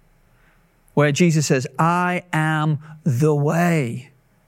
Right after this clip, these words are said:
He's talking about something much bigger. Let's get into it. Let me remind you, Jesus here is speaking to his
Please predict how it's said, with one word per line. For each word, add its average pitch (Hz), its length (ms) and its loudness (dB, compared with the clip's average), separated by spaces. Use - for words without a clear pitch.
He's 139 160 0
talking 214 320 0
about 185 220 0
something 175 420 0
much 214 320 -2
bigger. 185 540 0
Let's 214 220 0
get 220 180 0
into 185 380 0
it. - 180 -6
Let 185 120 4
me 240 100 0
remind 214 360 0
you, 139 80 0
Jesus 226 400 -2
here 135 200 -2
is 123 120 -6
speaking 165 560 -2
to 147 360 -2
his 131 520 -4